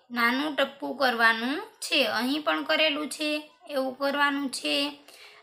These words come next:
આગલા વાક્યમાં પણ પૂરું થાય ત્યાં કરવાનું છે. ટપકાને કહેવાય પૂર્ણ વિરામ.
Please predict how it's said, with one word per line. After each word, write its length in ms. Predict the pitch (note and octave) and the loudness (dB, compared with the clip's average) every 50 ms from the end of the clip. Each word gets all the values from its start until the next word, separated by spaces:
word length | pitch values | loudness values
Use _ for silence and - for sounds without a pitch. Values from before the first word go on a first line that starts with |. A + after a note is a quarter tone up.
| _ - | _ 0
આગલા 340 | A3+ A3+ C#4 D4 D4+ D#4 D#4 | 0 2 4 4 6 6 6
વાક્યમાં 640 | D#4 D#4 D#4 D#4 - D#4 D#4 D#4 D4 D4+ D#4 D4+ | 6 4 4 2 -2 -2 0 0 2 2 2 2
પણ 240 | B3+ E4 D4+ D4+ C#4+ B3+ | 2 2 0 0 0 -2
પૂરું 240 | D4 D4 C#4 D4+ | -4 -6 -6 -8
થાય 240 | C#4+ - - C#4 C#4 | -8 -4 -4 -4 -2
ત્યાં 220 | A#3+ C#4+ C#4 C#4 B3+ | -2 0 -2 0 0
કરવાનું 500 | C#4 C4+ C#4 C#4 C#4 C#4+ C4+ C4 C#4+ C4 | 0 0 2 2 2 2 2 0 -2 -4
છે. 460 | - - C4+ C4 C4 B3 C4 D4+ D4+ - - _ _ - - - - - - - _ _ _ | -4 -2 0 0 2 0 0 -2 -4 -10 -18 _ _ -20 -20 -20 -20 -20 -20 -20 _ _ _
ટપકાને 600 | - C#4+ D4 - - - F4 F4 F4+ F4 F4 E4+ D#4+ | 0 0 0 0 2 6 6 6 8 6 4 2 2
કહેવાય 640 | - C#4+ C#4+ C4+ C4 B3 A#3 B3 B3+ D4 F4 G#4 A#4 G#4+ - - - - _ _ _ _ _ _ | 2 4 4 4 4 4 6 6 8 10 8 8 6 2 -4 -10 -18 -20 _ _ _ _ _ _
પૂર્ણ 600 | D#4 E4 F4 - - E4+ F4 E4+ E4+ E4 D#4 C#4+ | 0 2 4 6 6 6 6 6 6 6 4 4
વિરામ. 720 | C4+ C4+ C4+ C4+ A#3+ A#3 G#3+ G#3 G3+ G3 F#3 F3+ F3+ F#3+ | 2 2 0 4 6 6 6 6 6 4 0 -2 -4 -8